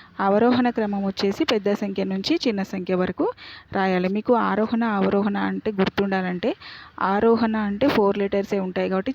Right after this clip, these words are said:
చిన్న సంఖ్య నుంచి పెద్ద సంఖ్య వరకు. అవరోహణ అంటే ఫైవ్ లెటర్స్, అవరోహణ ఫైవ్ లెటర్స్ ఉంటాయి కాబట్టి పెద్ద నుంచి చిన్న వరకు. మనకి ఎగ్జామ్ హాల్‌లో కూర్చున్నాక ఆరోహణ, అవరోహణ అంటే కన్ఫ్యూజ్ వస్తుంది కదా ఫ్రెండ్స్, అలా గుర్తుంచుకోండి. So త్రీ ఫార్టీ,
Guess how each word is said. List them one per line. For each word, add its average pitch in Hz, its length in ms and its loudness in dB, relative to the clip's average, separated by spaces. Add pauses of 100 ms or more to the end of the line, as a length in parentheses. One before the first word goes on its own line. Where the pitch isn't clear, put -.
(100)
చిన్న 202 160 -4
సంఖ్య 196 280 -6
నుంచి 190 220 -2
పెద్ద 185 240 -2
సంఖ్య 175 300 -4
వరకు. 185 360 0 (580)
అవరోహణ 226 480 2
అంటే 214 240 0
ఫైవ్ 196 220 0
లెటర్స్, 196 360 -2
అవరోహణ 196 1200 0 (440)
ఫైవ్ 202 160 2
లెటర్స్ 214 320 0
ఉంటాయి 196 220 0
కాబట్టి 202 180 0
పెద్ద 202 260 0
నుంచి 208 280 -2 (120)
చిన్న 185 160 -2
వరకు. 180 260 -2
మనకి 196 280 -2
ఎగ్జామ్ 196 320 -2
హాల్‌లో 214 280 2
కూర్చున్నాక 196 440 0 (540)
ఆరోహణ, 208 480 2
అవరోహణ 190 520 2
అంటే 190 200 -2
కన్ఫ్యూజ్ 196 440 0
వస్తుంది 180 360 0
కదా 175 120 2
ఫ్రెండ్స్, 240 300 -2
అలా 196 140 2
గుర్తుంచుకోండి. 175 760 -2 (1080)
So 262 60 2 (120)
త్రీ 214 140 2
ఫార్టీ, 214 320 0